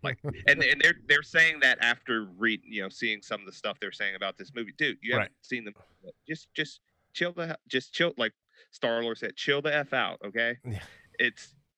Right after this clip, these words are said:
Speaker 1: like, some people, the fact that he's gonna show his face, they're, they're already out.
Speaker 2: Right.
Speaker 1: And, okay, that's fine. That, that's fine. Again,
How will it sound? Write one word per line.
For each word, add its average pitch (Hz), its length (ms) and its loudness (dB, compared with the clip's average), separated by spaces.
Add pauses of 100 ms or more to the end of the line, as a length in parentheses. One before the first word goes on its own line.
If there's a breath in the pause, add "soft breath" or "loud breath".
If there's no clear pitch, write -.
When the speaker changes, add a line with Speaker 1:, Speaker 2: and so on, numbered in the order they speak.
(140)
Speaker 1:
like, 131 220 0
some 147 200 0
people, 156 280 -2
the 123 80 -6
fact 117 320 -2
that 113 100 -4
he's 113 220 -6
gonna 104 160 -4
show 101 220 -2
his 92 100 -4
face, 95 280 0
they're, 110 260 2
they're 104 140 0
already 95 320 -4
out. - 200 -8 (360)
Speaker 2:
Right. 90 260 -6
Speaker 1:
And, 104 340 0 (100)
okay, 151 260 2 (140)
that's 247 200 -6
fine. 170 220 -2 (300)
That, 110 260 0
that's 113 220 0
fine. 107 300 -4 (280 loud breath)
Again, 113 300 4